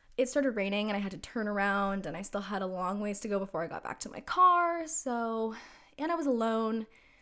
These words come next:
holding pepper spray. It was just not the vibe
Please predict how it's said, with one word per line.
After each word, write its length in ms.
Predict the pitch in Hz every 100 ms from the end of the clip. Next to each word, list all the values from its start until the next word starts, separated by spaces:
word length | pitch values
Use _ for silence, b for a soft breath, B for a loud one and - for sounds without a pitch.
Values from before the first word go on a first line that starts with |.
| b
holding 260 | - 285 277
pepper 200 | 254 240
spray. 720 | - 208 208 202 196 202 190 b b b -
It 80 | 311
was 160 | 311
just 180 | 285 - - - b b b
not 300 | 226 240 339
the 80 | 247
vibe 480 | 196 165 101 -